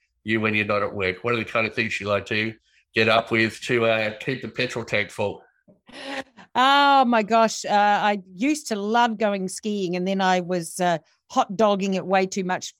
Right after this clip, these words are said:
Speaker 2: speedily down a mountain and blew that up. So, uh,
Speaker 1: Okay.
Speaker 2: that's been put on the back burner, burner. Now I have a tendency to do things a little bit more quietly, and, uh, I'm an absolute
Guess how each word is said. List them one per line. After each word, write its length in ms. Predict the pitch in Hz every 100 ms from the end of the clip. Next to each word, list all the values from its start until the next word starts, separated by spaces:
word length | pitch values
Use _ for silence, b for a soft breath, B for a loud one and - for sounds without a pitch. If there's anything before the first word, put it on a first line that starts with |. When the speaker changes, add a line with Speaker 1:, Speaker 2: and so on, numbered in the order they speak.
| -
Speaker 2:
speedily 580 | 165 - - 202 190 180
down 280 | 170 180 175
a 20 |
mountain 460 | 170 175 170 165 165
and 180 | 160 156
blew 220 | 180 170
that 160 | 170
up. 240 | 160 160 - 147
So, 440 | - 160 160 156
uh, 240 | 160 156 175
Speaker 1:
Okay. 340 | 185 - 175
Speaker 2:
that's 180 | 180 - 196
been 160 | 180
put 160 | 196 185
on 140 | 170
the 60 | 165
back 220 | 170 170 -
burner, 300 | 170 170 170 170
burner. 320 | 165 170 165 b b -
Now 280 | 220 240 240
I 60 |
have 180 | 202 208
a 60 | 190
tendency 460 | 214 190 170 196
to 100 | 180
do 140 | 175 180
things 320 | 185 175 185
a 40 |
little 200 | 190 202
bit 180 | 196 175
more 160 | 180 156
quietly, 800 | - 170 165 160 147 156 156
and, 440 | - 160 160 160 151
uh, 220 | 156 156
I'm 160 | 160 160
an 80 | 170
absolute 440 | 175 - 165 156